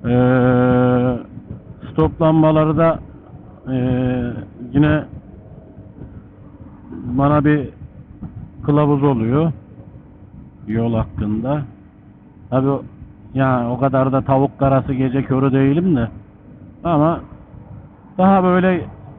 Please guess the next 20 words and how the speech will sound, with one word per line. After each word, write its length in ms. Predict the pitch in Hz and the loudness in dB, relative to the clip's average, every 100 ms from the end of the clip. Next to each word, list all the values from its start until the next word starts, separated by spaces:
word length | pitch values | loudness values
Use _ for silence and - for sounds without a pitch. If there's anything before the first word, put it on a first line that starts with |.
| - - - - - - - - | -20 -18 -20 -20 -20 -20 -20 -4
gündüz 400 | 180 190 180 143 | 2 4 4 4
gibi 180 | 139 160 | 2 4
olmuyor 480 | 196 185 165 139 113 | 4 4 4 4 2
tabii. 340 | 117 123 165 139 - - - - | 0 0 0 -4 -16 -20 -20 -4
Aydınlatmaların 920 | 143 151 156 151 151 - 151 151 147 | 0 4 4 4 2 2 2 4 2
olmadığı 500 | 151 151 147 143 139 | 2 4 4 4 2
zaman 380 | 131 143 127 123 | 2 2 2 2
da 180 | 151 156 - - - - - - - - - - - - - - - - - | 0 -2 -10 -18 -20 -20 -20 -20 -20 -20 -20 -20 -20 -20 -20 -20 -20 -20 -2
kötü. 420 | 156 - 120 127 - - - - - - - - - - - - - - - - - - - - - - - - - - - _ - - - - - - - - | -2 2 0 0 -6 -20 -20 -20 -20 -20 -20 -20 -20 -20 -20 -20 -20 -20 -20 -20 -20 -20 -20 -20 -20 -20 -20 -20 -20 -20 -20 _ -20 -20 -20 -20 -20 -20 -20 -10
Ula 420 | 113 120 123 120 117 | -2 0 0 0 -2
sırtım 300 | 131 107 135 | -6 -2 0
ağrıdı 340 | 139 123 113 110 | 2 2 0 -2
ya. 300 | 110 110 113 | -2 0 0
Ben 200 | 135 151 | 0 2
gari 260 | 151 156 156 | 4 2 2
kışlık 340 | 143 - 165 | -2 -4 -2
montu 320 | 160 160 165 | 0 2 0
giymem 380 | 151 151 156 156 | 2 4 4 4
gerekiyor 380 | 151 135 131 120 | 4 2 -2 -2
herhalde. 280 | 113 107 | -2 -4